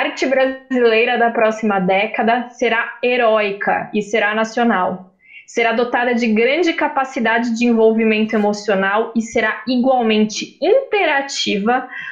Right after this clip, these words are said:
posto que profundamente vinculada às aspirações urgentes de nosso povo,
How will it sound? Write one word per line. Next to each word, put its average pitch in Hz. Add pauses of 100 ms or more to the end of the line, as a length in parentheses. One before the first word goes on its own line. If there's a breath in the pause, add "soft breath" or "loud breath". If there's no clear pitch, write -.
(200 loud breath)
posto 254
que 254
profundamente 262
vinculada 220 (100)
às 233
aspirações 254
urgentes 233
de 220
nosso 220
povo, 202